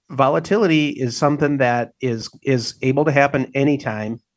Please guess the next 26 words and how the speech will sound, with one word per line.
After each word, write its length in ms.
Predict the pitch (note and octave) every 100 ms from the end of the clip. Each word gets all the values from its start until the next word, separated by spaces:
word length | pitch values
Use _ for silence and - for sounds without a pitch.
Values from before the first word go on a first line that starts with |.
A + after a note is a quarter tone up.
| _
Historically, 800 | - D3+ - G3 G3 F#3 D#3+ D#3
it's 120 | D3
gonna 240 | - C3+ A#2
be 140 | C3
one 240 | A#2+ C3
out 120 | C3+ B2
of 100 | G#2
five 320 | A#2+ A2+ A#2
years, 440 | A2 G#2+ A2+ -
you 80 | A#2
know, 260 | A#2 G#2+ G#2 _
four 240 | C#3 B2+
positive 500 | A#2+ A#2+ B2 A#2+ A#2+
years, 240 | B2 B2 A2+
one, 360 | A2+ A#2+ A#2 - A#2+ -
one 260 | A#2+ A#2+ B2
negative 340 | A#2+ B2+ B2+
year 200 | A#2+ B2
out 120 | A#2+ G#2
of 80 |
a 60 | G2+
five-year 480 | - A#2 A#2 A#2+ A2+
period, 460 | - B2+ A#2+ C3+ A#2+
but 260 | C#3 C3 _ _ _ _ _ -
it's 260 | C3+ -
not 320 | C3 B2+ C3